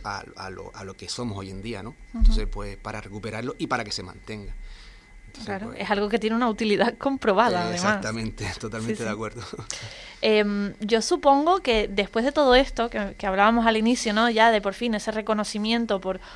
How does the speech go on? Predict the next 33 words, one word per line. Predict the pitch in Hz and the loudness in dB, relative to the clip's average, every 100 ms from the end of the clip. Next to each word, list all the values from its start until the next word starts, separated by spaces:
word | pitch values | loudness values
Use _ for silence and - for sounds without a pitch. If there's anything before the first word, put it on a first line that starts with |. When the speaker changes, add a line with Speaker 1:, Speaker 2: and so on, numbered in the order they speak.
| - | -6
Speaker 2:
un | 214 | 2
organismo | 220 220 214 220 220 | 4 4 4 0 2
tan | 208 | 2
importante | 208 214 208 220 214 | 2 0 0 0 0
a | |
nivel | 190 190 202 214 | 0 0 0 0
internacional, | 214 214 214 208 214 220 285 - - - - - - - - - - | -2 -2 -2 -2 2 2 2 -2 -8 -8 -12 -16 -20 -20 -20 -10 6
pedirán | 254 226 208 262 233 196 - | 8 10 10 10 6 -2 -8
ese | - 208 226 208 208 208 208 208 208 | -6 -4 -2 0 2 2 0 0 -2
reconocimiento | 208 214 208 - 220 214 | -2 -2 -2 -2 -2 0
al | 214 | 0
gobierno | 208 208 208 | 0 0 0
de | 202 | 0
Canarias, | 208 208 247 262 262 254 254 254 247 | 2 4 4 4 6 8 8 6 0
eh, | 214 214 208 | 0 2 0
pedirán | 214 208 208 208 | 0 0 0 -2
que, | 214 233 220 208 202 202 | 0 2 2 2 -2 -2
bueno, | 214 | -4
pues | 220 - | -6 -12
que | - | -6
se | 208 | -2
tome | 214 214 220 208 - - - | 2 2 2 0 -4 -12 0
el | 220 214 - - | 2 2 -2 -10
s-, | 247 - 240 | -12 -10 -4
lenguaje | 220 214 220 214 220 226 | -2 2 2 4 4 4
silbado | 226 226 208 220 214 214 202 196 - _ - | 0 -2 6 8 8 8 4 2 -2 _ -4
de | 208 | 0
Canarias, | 202 196 240 254 262 254 262 254 247 | 2 4 4 4 6 6 6 4 -2
no | 220 | -2
sé | 226 - | -2 -2
cómo | 269 | 0
lo | 254 240 | 2 4
plantean, | 233 208 202 226 262 | 2 2 2 4 2